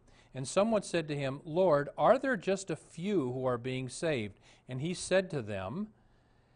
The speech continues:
'Strive to enter through the narrow door.'" Here's the next lesson today. To enter heaven,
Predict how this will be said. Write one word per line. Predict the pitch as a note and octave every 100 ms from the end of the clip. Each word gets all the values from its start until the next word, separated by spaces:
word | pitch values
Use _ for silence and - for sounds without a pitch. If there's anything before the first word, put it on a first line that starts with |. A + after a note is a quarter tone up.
| _ _
'Strive | - - - E3 F3+ A3+ A3 B2 A2+ -
to | C3+ C3+
enter | A#2+ A2 A#2+
through | G#2 - A2+ G#2+ G#2
the | A2
narrow | G#2+ G#2+ G#2 G2+
door.'" | G2 G#2 F#2+ - -
Here's | E3+ E3+
the | D#3+
next | E3+ -
lesson | A2+ G2+ G#2 F2+
today. | G#2+ F#2+ F#2+ - - - _
To | - E3+
enter | F3 G#3
heaven, | D#3 C3+ B2 C3